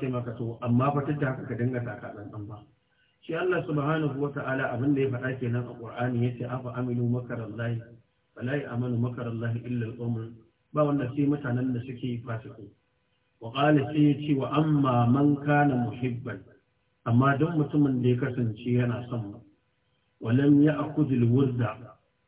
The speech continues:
bai kama wuridin ɗariƙar Tijjaniya ba, "fala yakhruju min ad-dunya," shi ma ba zai fita daga duniya ba, "hatta yakuna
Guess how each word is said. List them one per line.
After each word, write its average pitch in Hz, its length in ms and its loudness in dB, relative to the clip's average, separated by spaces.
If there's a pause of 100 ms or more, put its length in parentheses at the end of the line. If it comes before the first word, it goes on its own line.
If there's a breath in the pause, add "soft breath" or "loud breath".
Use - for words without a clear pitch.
(280)
bai 131 320 -2
kama 185 380 2
wuridin 151 460 2
ɗariƙar 127 420 0
Tijjaniya 117 560 -2
ba, 110 160 -10
"fala 123 240 -2
yakhruju 120 560 -2
min 113 160 2
ad-dunya," 104 480 -6 (480)
shi 131 240 -4
ma 143 160 2
ba 135 100 -2
zai 135 140 2
fita 123 240 -4
daga 117 240 -4
duniya 131 340 0
ba, 120 80 -4
"hatta 117 380 -4
yakuna 123 580 -2